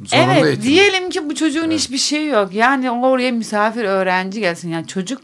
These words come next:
Speaker 2: bir kez yani hani böyle baktığı zaman her sorun aslında çözülür. Ama ona da diyor ki işte ikametgah getir, kimliğini getir, evini getir, adresini getir, yok bilmem dilekçe yaz. Ha, o kadar ıvır zıvır var ki hani bu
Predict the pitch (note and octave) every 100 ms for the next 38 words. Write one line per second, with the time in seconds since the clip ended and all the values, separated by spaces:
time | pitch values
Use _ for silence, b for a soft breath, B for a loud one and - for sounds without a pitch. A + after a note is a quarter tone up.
0 | - F#3+ - G3+ G3+ G3+ G#3 G#3+ B B
1 | - G#3 G#3 - b b b b b _
2 | - E3 A#3 D4+ D4+ A#3+ A#3+ - E4 D#4
3 | A3 A3 C4 A3 C#4 C#4 - A3 F#3+ A3+
4 | G3+ F3+ A3 G#3+ F#3+ E3+ F3 D3 F3+ A#3
5 | G3+ b b b - G#3 A#3 G#3+ C4+ C#4+
6 | - - C3+ - G#3+ G#3 G#3 G#3+ G3+ -
7 | - - - G3 F#3+ G3+ G#3+ G3 G3 G3
8 | G#3 G3 - - D#3+ F3 G#3 G3+ G3+ G#3
9 | - F#3+ E3+ F#3+ F#3+ G#3+ G#3 G#3 G#3 G3+
10 | F#3+ - G#3 G#3 G#3 F#3+ F#3+ G#3 G#3 A3
11 | G#3 G#3 B B B B G#3+ A#3+ D#4 E4
12 | D4 B3+ C4 A#3 B3+ C4+ D#4+ E4 - F#3+
13 | F3 F3 - E3+ F3 E3+